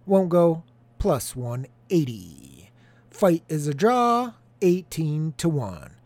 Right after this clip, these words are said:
Plant wins inside the distance, plus eight seventy-five. Uzataki wins inside the distance, plus two seventy.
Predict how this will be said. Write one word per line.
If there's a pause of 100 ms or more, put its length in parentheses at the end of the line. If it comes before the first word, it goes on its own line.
(200)
Plant
wins
inside
the
distance,
plus (120)
eight
seventy-five. (380)
Uzataki
wins
inside
the
distance,
plus
two
seventy.